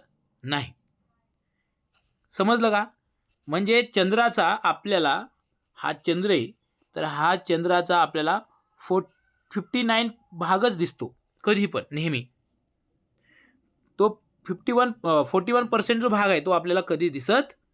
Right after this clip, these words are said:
नाही. समजते? तर असा हा चंद्र आहे.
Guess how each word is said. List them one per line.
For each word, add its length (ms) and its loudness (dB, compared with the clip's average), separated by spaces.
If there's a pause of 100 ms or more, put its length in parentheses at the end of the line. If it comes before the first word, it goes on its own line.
(640)
नाही. 380 -10 (840)
समजते? 580 0 (680)
तर 60 -12
असा 280 0
हा 100 2
चंद्र 320 -2
आहे. 200 0